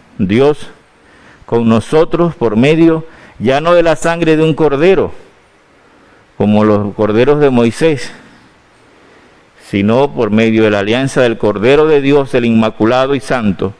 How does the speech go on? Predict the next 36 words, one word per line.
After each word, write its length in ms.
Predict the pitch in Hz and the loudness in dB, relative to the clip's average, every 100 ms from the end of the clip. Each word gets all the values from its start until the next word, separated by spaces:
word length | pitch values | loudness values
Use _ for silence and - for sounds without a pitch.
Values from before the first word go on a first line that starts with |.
| _ _ _ _ _ _ _ _ _ - | _ _ _ _ _ _ _ _ _ -6
que 80 | - | -4
se 120 | 110 | -2
hace 180 | - 123 | -2 -2
presente 500 | 123 113 127 120 120 | -2 -2 -2 0 0
en 80 | |
este 220 | 113 107 107 | -2 -2 -4
altar 360 | 104 - 113 | -4 -4 -4
y 60 | 104 | -4
que 120 | 101 | -2
más 180 | 98 107 | -2 0
adelante 440 | 113 110 107 104 | 0 -2 -2 -2
vamos 320 | 104 101 104 | -2 -2 -2
a 40 | 101 | -2
adorar 360 | 95 98 113 | 0 0 0
y 60 | 117 | -2
a 60 | 104 | -2
comer. 360 | 104 85 69 - - - _ _ - - - - | -4 -4 -6 -10 -20 -20 _ _ -20 -20 -20 -8
Que 80 | - | -4
el 60 | 123 | -2
Señor, 300 | 123 139 139 | 2 2 2
pues, 140 | 170 | 2
hermanos, 320 | 165 156 160 | 2 2 2
nos 160 | 156 143 | 2 0
ayude 460 | 127 139 175 190 180 - - - - - - | 0 2 2 2 -2 -8 -20 -20 -20 -20 -10
a 100 | 107 | -6
seguir 360 | 117 113 120 139 | -2 -2 0 0
viviendo 380 | 143 147 151 | 0 0 0
esta 220 | 147 151 135 | -2 -2 0
Cuaresma, 600 | 123 131 151 160 170 160 - _ - - - - | 0 0 2 0 0 -6 -14 _ -20 -20 -20 -6
ahora 220 | 98 127 | -2 2
desde 220 | 143 143 | 2 2
la 120 | 127 120 | 0 0
visión 360 | 117 - 151 | -2 -2 0
de 80 | 151 | 0
la 80 | 139 | 0
montaña, 760 | 123 110 104 143 160 165 160 | 0 0 0 -2 0 0 0